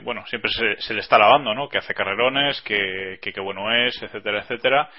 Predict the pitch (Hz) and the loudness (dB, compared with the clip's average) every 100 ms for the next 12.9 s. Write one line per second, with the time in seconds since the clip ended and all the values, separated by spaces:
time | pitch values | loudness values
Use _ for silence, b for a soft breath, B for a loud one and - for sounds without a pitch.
0 | B B B B B _ 113 120 127 151 | B B B B B _ 2 4 4 2
1 | 135 131 127 127 120 143 139 143 135 123 | 0 0 2 0 0 -2 -6 -6 -2 0
2 | 127 - 127 120 110 101 98 95 95 - | 0 -2 -4 -2 2 2 2 0 -4 -8
3 | 107 104 107 113 123 - 110 - _ 104 | -12 -8 -2 0 0 -4 -20 -20 _ -14
4 | 107 110 110 107 104 107 - 131 95 92 | -8 -6 -4 -4 -4 -6 -4 -6 -4 -6
5 | 92 104 101 107 98 92 92 92 92 92 | -6 -6 -4 -4 -4 -4 -4 -4 -2 -2
6 | 92 95 95 101 95 92 - - - 92 | -2 -4 -8 -12 -10 -12 -14 -16 -10 -4
7 | 95 92 101 104 104 101 113 110 - 123 | -4 -4 -2 -2 -2 -4 -4 -4 -4 -4
8 | - 101 - 107 110 104 - 113 107 98 | -4 -6 -4 -2 -2 -4 -8 -10 -8 -6
9 | 101 - 104 104 104 104 92 B B B | -6 -6 -4 -2 0 0 -2 B B B
10 | B _ _ - 117 135 127 123 120 143 | B _ _ -2 2 4 4 4 0 2
11 | 139 - 110 95 92 98 92 113 95 82 | 0 2 2 4 2 0 4 4 4 0
12 | - 101 90 - - - - - - | -12 -12 -12 -14 -14 -12 -14 -14 -18